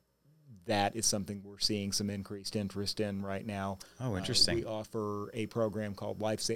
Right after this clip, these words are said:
Speaker 1: I mean, most people have heard of the C P R certification classes,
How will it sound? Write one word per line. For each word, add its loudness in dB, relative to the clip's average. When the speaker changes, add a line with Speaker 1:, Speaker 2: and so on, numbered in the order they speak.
Speaker 1:
I 0
mean, 4
most 6
people 0
have 0
heard 6
of 0
the -2
C 4
P -2
R -2
certification 2
classes, 2